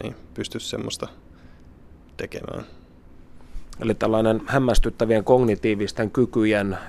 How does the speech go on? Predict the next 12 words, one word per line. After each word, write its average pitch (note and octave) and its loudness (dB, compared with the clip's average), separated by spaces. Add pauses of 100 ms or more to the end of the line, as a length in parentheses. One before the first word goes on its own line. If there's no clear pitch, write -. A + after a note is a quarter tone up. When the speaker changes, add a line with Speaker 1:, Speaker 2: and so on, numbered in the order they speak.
Speaker 2:
ikään G2 2
kuin, G2 -2 (720)
ö, A2+ 2
yllättävä A2+ 4 (180)
esimarssi A2 4
tai G#2 0 (140)
inhimillinen G#2 2
singulariteetti G2+ 2 (760)
jäänee A2+ 6
toistaiseksi G2+ 2
vielä F#2 2 (220)
kokematta. G#2+ 4